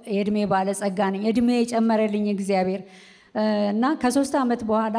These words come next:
የዛሬ ሶስት ዓመት ኦፕሬሽን ተደረገ። የማህፀን ጫፍ ካንሰር ሐኪሞች አከሙኝ። ግን ሕክምናውን አከሙኝ እንጂ ለእኔ ሽታ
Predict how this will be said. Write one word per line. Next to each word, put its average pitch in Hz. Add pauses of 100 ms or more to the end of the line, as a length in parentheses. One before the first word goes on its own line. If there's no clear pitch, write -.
(140)
የዛሬ 214
ሶስት 220
ዓመት 220
ኦፕሬሽን 208
ተደረገ። 202
የማህፀን 208
ጫፍ 202
ካንሰር 214
ሐኪሞች 208 (1500)
አከሙኝ። 220 (420)
ግን 277 (360)
ሕክምናውን 254
አከሙኝ 240
እንጂ 233 (600)
ለእኔ 247 (300)
ሽታ 262